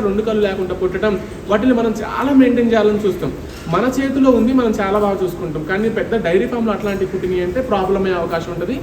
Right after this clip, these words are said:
మదర్ పాలు ఇవ్వాలని చెప్పేసి కొంతమంది ఏం చేస్తారంటే పాలిచ్చే వరకు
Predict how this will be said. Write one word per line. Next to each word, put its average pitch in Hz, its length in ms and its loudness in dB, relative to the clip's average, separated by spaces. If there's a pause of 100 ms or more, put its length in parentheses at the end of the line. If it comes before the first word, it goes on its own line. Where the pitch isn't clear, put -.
(520)
మదర్ 180 300 2 (100)
పాలు 202 340 2
ఇవ్వాలని 226 400 0
చెప్పేసి 185 300 2 (100)
కొంతమంది 196 440 0
ఏం 202 120 0
చేస్తారంటే 196 380 0 (100)
పాలిచ్చే 247 480 0
వరకు 214 200 0